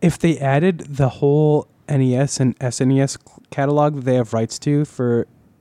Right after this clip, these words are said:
let's say, yeah, six ninety-nine a piece, that would probably be a few extra million in revenue every year for them.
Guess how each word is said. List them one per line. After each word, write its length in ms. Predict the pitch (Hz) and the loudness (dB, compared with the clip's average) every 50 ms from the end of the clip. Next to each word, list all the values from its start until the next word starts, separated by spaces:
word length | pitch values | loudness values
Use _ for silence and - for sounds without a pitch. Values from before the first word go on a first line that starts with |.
| _ _ _ _ _ _ _ _ _ _ _ _ _ - | _ _ _ _ _ _ _ _ _ _ _ _ _ -8
let's 240 | 220 185 180 - - | -4 -4 -4 -2 -2
say, 320 | - 185 165 160 143 - - - - _ _ _ _ _ | -2 0 0 0 -2 -4 -8 -14 -20 _ _ _ _ _
yeah, 200 | - 120 - - - | -6 -6 -6 -6 -8
six 320 | - - - 160 - - | -10 -4 -4 -4 -4 -4
ninety-nine 320 | 160 135 127 123 123 120 | -4 -4 -2 -2 -2 -2
a 60 | 120 - | -4 -4
piece, 380 | - - 123 117 - - - _ _ _ _ _ _ _ _ _ _ _ _ _ _ _ _ _ _ _ _ _ _ _ _ _ _ _ _ - 139 139 127 _ _ _ _ _ _ - | -4 -4 -4 -4 -4 -8 -16 _ _ _ _ _ _ _ _ _ _ _ _ _ _ _ _ _ _ _ _ _ _ _ _ _ _ _ _ -20 -20 -20 _ _ _ _ _ _ _ -2
that 200 | 147 135 143 180 | -2 -2 0 0
would 200 | 220 247 - - | -2 -4 -4 -4
probably 240 | - 185 202 302 302 | -6 -4 -2 -4 -2
be 160 | 240 208 151 | -2 0 -2
a 60 | 117 | -2
few 440 | - - - - - - 165 185 170 | -2 -8 -16 -14 -8 -6 -2 -2 0
extra 320 | 165 180 - - - 175 143 | -2 -2 -4 -6 -4 -2 -2
million 380 | 131 139 160 190 196 196 175 151 | 0 0 0 0 0 0 0 0
in 120 | 147 143 | 0 0
revenue 500 | 127 117 131 156 151 135 110 107 104 - - | 0 0 -2 0 -2 -2 -2 -2 -4 -6 -6
every 280 | - 117 117 107 107 104 | -4 -4 -4 -4 -4 -6
year 220 | 95 101 98 98 | -6 -4 -4 -6
for 160 | - - - - | -6 -8 -12 -12
them. 240 | - - - - | -12 -12 -14 -16